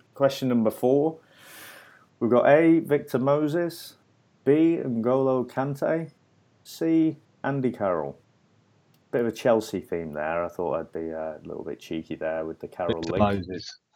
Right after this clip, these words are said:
Speaker 2: Victor Moses.
Speaker 1: Yep, spot on.
Speaker 2: He.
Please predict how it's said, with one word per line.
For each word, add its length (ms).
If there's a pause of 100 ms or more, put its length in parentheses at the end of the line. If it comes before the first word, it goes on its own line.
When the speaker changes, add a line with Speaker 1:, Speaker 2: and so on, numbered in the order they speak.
(500)
Speaker 2:
Victor 300
Moses. 580
Speaker 1:
Yep, 320
spot 320
on. 260 (600)
Speaker 2:
He. 420